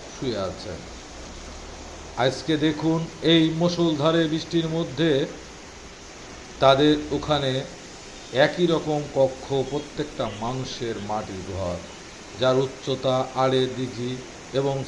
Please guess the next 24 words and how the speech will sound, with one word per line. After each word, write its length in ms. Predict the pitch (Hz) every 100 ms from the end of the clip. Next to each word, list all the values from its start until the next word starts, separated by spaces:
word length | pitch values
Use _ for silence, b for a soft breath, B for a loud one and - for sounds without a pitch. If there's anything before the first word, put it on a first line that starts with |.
| -
ছাদ 360 | 135 127 127 113 - - - 127 165
একই 240 | 170 165 131 110
জিনিস 240 | 120 117 104
দিয়ে 200 | 113 107 107 - - -
দেওয়া। 360 | 90 104 87 - - - - - - - - - - - - - - - - - - - - - - - -
আমরা 300 | 143 185 220 220
কিসের 400 | 220 214 269 240
জন্য 220 | 202 202 190
এই 120 | 180
পৃথিবীতে 560 | 180 175 175 170 175 165 165 - 160
এত 120 | 160 160
স-, 220 | - 139 135
বিষয় 280 | 165 151 151 -
সম্পত্তির 600 | 160 143 160 151 151 143 -
পাহাড় 340 | 147 131 147 131
গড়তে 280 | 143 - 139 120
যাই? 220 | 123 120 117 - - - - - - - - - - - - - - - -
এত 220 | 196 - 247
ঝড় 220 | 160 196 190
বৃষ্টি 340 | 196 - 196
হচ্ছে, 460 | 175 185 - 175 185 180 180
কোনো 180 | 170 170
ছাদ 260 | - 151 147 139 143
নাই, 180 | 143